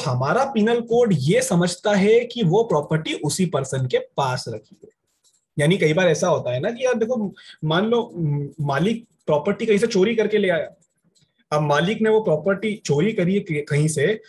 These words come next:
और छुपाने के लिए clerk के पास रख दी। अब छुपाने के लिए clerk के पास रख दी है तो भैया clerk चोरी करके थोड़ी आया, और clerk तो उसका servant एक तरह का, मतलब काम करने वाला है उसका,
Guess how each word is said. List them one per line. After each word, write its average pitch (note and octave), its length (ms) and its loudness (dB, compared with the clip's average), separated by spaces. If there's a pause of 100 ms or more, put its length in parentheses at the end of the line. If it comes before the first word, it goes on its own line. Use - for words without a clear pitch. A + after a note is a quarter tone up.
(180)
और F3+ 60 0
छुपाने D#3 460 0
के F3+ 120 -2
लिए E3 160 0
clerk D#3+ 420 -2
के F3 80 -2
पास F3+ 260 -2
रख F3+ 180 -2
दी। A3 180 -4 (1040)
अब - 120 -12
छुपाने C3 420 -4
के E3 100 -6
लिए F3 120 -2
clerk D#3 320 -2
के E3+ 120 -4
पास E3+ 280 -4
रख C3 120 -4
दी D3+ 140 0
है C#3+ 100 2
तो D3+ 120 -2
भैया D3 240 -2 (380)
clerk D#3 260 2
चोरी D#3+ 260 2
करके E3 220 0
थोड़ी D#3+ 220 2
आया, D3 240 0 (440)
और C#3+ 100 0
clerk C#3 380 0
तो F3 140 0
उसका F3+ 200 0
servant F3 420 0
एक A3 160 -2
तरह G#3 140 0
का, G3+ 100 -6
मतलब - 680 -6
काम D#3+ 220 0
करने G#3 220 0
वाला G3+ 160 2
है F#3+ 60 4
उसका, F#3 200 -4